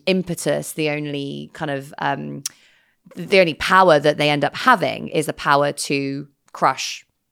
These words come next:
people who interfere with the game from a particular perspective. So you see anti-competition law, for example, in the U S being used to break up unions, but not being used to break, break up kind of big firms and, and big banks and stuff.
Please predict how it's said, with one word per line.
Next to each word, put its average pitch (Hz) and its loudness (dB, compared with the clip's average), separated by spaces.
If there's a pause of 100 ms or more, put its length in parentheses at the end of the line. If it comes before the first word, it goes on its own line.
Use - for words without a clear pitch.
(180)
people 151 -6
who 151 -2
interfere 143 -2
with 139 -4
the 143 -6
game 135 -4
from 143 -8
a 143 -6
particular 147 -10
perspective. - -8
So 139 -4 (260)
you 170 -10
see 175 -8
anti-competition 156 -2
law, 139 -4
for 143 -8
example, 139 -6
in 135 -6
the 139 -6
U 143 -4
S 135 -6
being 143 -8
used 139 -6
to 147 -12
break 147 -4
up 143 -6
unions, 147 -4 (180)
but 175 -2
not 165 -2
being 143 -4
used 139 -6
to 143 -8
break, 135 -2
break 147 -2
up - -4
kind 143 -2
of 135 -10 (200)
big 135 -2 (520)
firms 139 0
and, 139 -6
and 143 -6
big 147 -6
banks 151 -6
and 143 -8
stuff. - -10